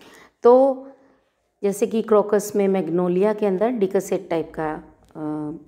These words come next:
अ, फरोइंग या सेप्टा फॉर्मेशन होता है। उसके बाद एरिस्टोलोकिया के अंदर टी के तरह से होता है। नीचे वाली जो सेल है, उसमें,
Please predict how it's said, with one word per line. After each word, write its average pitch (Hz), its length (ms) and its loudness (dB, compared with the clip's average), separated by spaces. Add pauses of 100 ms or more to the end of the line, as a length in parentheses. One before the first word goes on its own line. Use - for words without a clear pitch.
(720)
अ, 156 540 -6 (220)
फरोइंग 202 480 2 (240)
या 165 500 -6 (160)
सेप्टा 185 320 -6
फॉर्मेशन 156 560 -6
होता 147 200 -8
है। 160 160 -14 (680)
उसके 277 260 2
बाद 285 220 2
एरिस्टोलोकिया 233 1000 0
के 233 140 -2
अंदर 214 240 2
टी 285 320 0
के 262 160 2
तरह 165 300 -6
से - 180 -8
होता 156 200 -6
है। 160 80 -6
नीचे 208 300 -2
वाली 269 240 0
जो 277 140 -2
सेल 269 280 -2
है, 262 180 -4 (520)
उसमें, 269 580 0